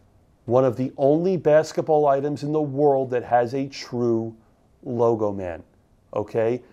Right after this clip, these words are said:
Spectra Basketball. Let me explain something to you. The upgrade in the first off the line.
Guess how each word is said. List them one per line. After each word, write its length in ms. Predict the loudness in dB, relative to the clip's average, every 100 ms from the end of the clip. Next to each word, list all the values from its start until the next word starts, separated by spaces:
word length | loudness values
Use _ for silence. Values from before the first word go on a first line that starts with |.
| _
Spectra 680 | -16 -14 -2 0 0 0 0
Basketball. 800 | 2 2 0 -6 -6 -4 -6 -10 _ _ _ _ _ _ _ _ -4
Let 200 | 0 2
me 140 | 2
explain 440 | 0 -4 -2 0 0
something 400 | -2 -4 -4 -6
to 140 | -6
you. 160 | -8 -8 _ _ _ _ _ _ _ _ _ _ _ _ _ _ _ _ _ _ -2
The 200 | -2 4
upgrade 540 | 6 6 4 2 4
in 120 | 2 0
the 80 |
first 460 | -2 0 0 0 0
off 240 | 0 0
the 100 | -2
line. 340 | 0 2 0